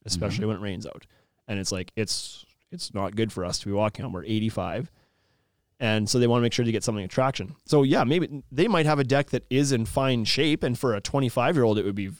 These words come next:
Speaker 1: good enough.
Speaker 2: Yep.
Speaker 1: But at that age, their needs have changed.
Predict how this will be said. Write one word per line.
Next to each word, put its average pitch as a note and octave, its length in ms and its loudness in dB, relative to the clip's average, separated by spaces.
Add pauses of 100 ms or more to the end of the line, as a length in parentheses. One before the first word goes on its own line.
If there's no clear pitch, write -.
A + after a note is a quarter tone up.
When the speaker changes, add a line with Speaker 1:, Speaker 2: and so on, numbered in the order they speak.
Speaker 1:
good A#2 160 -2
enough. B2 520 -2 (140)
Speaker 2:
Yep. F#2 200 -2 (120)
Speaker 1:
But A#2 160 0
at G2+ 140 -4
that A#2+ 220 2
age, F3 440 2 (120)
their B2 220 4
needs B2 280 4
have D#3+ 100 -2
changed. A2+ 480 -4